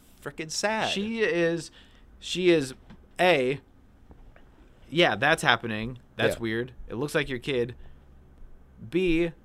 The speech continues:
Speaker 2: she is, I think she's starting, she's been slowly coming to the re-, realization, because this is near the end of the movie,
Speaker 1: Yeah.
Speaker 2: that she is, she came from that world.
Speaker 1: Right.
Speaker 2: So she's starting to feel a little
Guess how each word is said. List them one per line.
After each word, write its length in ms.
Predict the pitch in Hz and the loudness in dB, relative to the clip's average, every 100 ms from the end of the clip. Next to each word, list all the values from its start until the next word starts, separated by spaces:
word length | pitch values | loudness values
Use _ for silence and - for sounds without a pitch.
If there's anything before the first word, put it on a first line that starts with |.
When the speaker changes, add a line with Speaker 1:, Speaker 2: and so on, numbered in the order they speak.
| - - - - | -20 -18 -16 -14
Speaker 2:
she 960 | - - - - - 190 175 170 175 - - - | -12 -10 -10 -6 -4 -2 -2 -2 -4 -8 -20 -10
is, 240 | 147 139 - | -8 -8 -8
I 100 | 127 | -8
think 220 | 131 165 | -6 -6
she's 220 | - 151 | -6 -8
starting, 520 | - 143 151 170 160 147 - - - | -4 2 2 2 -4 -10 -14 -12 -12
she's 220 | - 156 147 | -10 -8 -4
been 140 | 151 | -6
slowly 340 | - 175 185 170 | -2 2 2 2
coming 280 | 156 151 | -2 -4
to 120 | 143 143 | -6 -4
the 120 | 131 | 0
re-, 180 | 127 123 | 0 -2
realization, 840 | 135 139 123 120 123 - 107 117 - | -4 -2 0 0 -2 -4 -6 -8 -12
because 260 | 117 120 113 | -8 -6 -6
this 140 | 127 | -8
is 60 | 135 | -8
near 160 | 131 | -4
the 80 | 117 | -4
end 140 | 110 120 | -4 -6
of 40 | |
the 60 | 110 | -6
movie, 460 | 113 101 92 98 - - | -6 -6 -8 -10 -14 -10
Speaker 1:
Yeah. 240 | 113 95 73 - | -6 -6 -6 -6
Speaker 2:
that 180 | 110 - - - - - | -6 -8 -18 -20 -20 -20
she 540 | - - 151 170 165 - - - | -10 -4 -2 -2 -4 -6 -14 -8
is, 500 | 139 143 135 131 - - _ - - - - | -4 -2 -4 -8 -16 -20 _ -20 -20 -20 -20
she 300 | - - 185 | -10 -6 -4
came 260 | - 165 156 | -2 -2 0
from 160 | 139 127 | -4 -4
that 180 | 117 | -4
world. 420 | 113 113 85 - - - - - - | -4 -6 -8 -12 -18 -20 -20 -20 -6
Speaker 1:
Right. 180 | 110 95 | -4 -2
Speaker 2:
So 80 | 117 | -4
she's 200 | 123 117 | -6 -4
starting 480 | 147 170 170 156 - - - | 0 0 0 -4 -12 -18 -14
to 100 | 117 | -12
feel 280 | 135 139 110 | -6 -2 -2
a 40 | |
little 600 | 113 165 208 202 196 185 | -2 -2 0 0 -2 -4